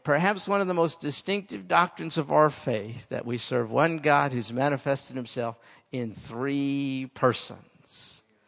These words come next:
All right. What about Luke chapter three? Luke chapter three,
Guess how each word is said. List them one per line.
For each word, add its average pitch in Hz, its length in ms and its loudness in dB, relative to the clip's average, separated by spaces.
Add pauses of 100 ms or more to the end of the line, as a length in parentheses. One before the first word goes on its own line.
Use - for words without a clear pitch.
(160)
All 131 140 8
right. 117 280 -2 (680)
What 214 160 8
about 214 280 8
Luke 220 320 6
chapter 190 400 2
three? 123 680 2 (320)
Luke 202 340 -2
chapter 175 420 2
three, 160 520 2